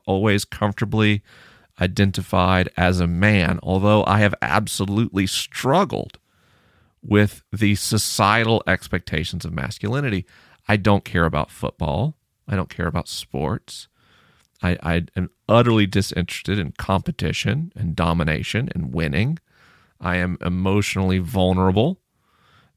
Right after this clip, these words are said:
And, uh, in my youth, I was relentlessly mocked for not being, quote, "manly enough."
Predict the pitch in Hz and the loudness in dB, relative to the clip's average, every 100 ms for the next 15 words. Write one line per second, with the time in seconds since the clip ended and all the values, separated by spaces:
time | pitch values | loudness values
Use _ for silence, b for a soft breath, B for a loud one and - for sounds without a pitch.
0 | - 95 95 95 95 87 - 92 92 - | 0 2 4 4 2 0 -2 0 0 0
1 | 98 101 98 101 90 101 143 175 - - | 0 2 0 0 0 2 2 0 -8 -20
2 | _ _ 104 98 101 - 101 101 107 117 | _ _ -2 2 2 2 0 0 2 4
3 | 190 - 156 170 - 156 143 135 156 120 | 4 4 -2 -2 -2 -2 0 2 2 2
4 | - - - _ _ _ _ _ _ _ | -2 -16 -20 _ _ _ _ _ _ _
5 | _ _ _ _ _ _ _ _ - 98 | _ _ _ _ _ _ _ _ -4 0
6 | 98 95 95 - _ _ 82 95 95 - | 4 4 2 -6 _ _ -2 0 0 -4
7 | - 85 85 71 - _ _ _ _ _ | -4 -2 -2 -4 -10 _ _ _ _ _
8 | - - 92 - - 87 71 - - - | -10 -2 -2 -2 -4 -2 -4 -6 -10 -14
9 | - _ _ | -18 _ _